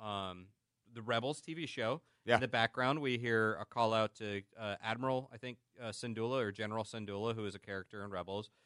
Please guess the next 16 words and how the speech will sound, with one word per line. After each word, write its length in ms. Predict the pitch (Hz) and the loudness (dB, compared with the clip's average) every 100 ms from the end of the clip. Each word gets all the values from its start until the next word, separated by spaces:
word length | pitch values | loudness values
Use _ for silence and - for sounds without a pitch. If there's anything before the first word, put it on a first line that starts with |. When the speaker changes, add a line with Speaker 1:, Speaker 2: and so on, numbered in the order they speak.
| _ _ - | _ _ 4
Speaker 1:
I 140 | 151 | 6
did 180 | 196 180 | 6 6
not 240 | 151 135 | 6 4
see 220 | - 156 | 0 0
this, 240 | 151 110 123 | 2 0 -2
but 160 | 123 | -8
you 160 | 117 117 | -8 -8
see 240 | - 131 | -6 -6
the 140 | 117 104 | -4 -4
droid 460 | 95 117 120 107 104 _ | -2 2 4 4 0 _
Chopper, 680 | - 131 139 - 101 104 143 _ - | -6 2 2 0 -6 -6 -8 _ -8
uh, 240 | 104 104 | -2 -2
move 280 | 107 110 110 | -2 -6 -6
across 320 | - 110 104 | -6 -6 -6
screen. 420 | - 104 101 120 156 180 | -12 -10 -8 -10 -14 -10
Speaker 2:
Really? 420 | 196 196 123 | 2 2 2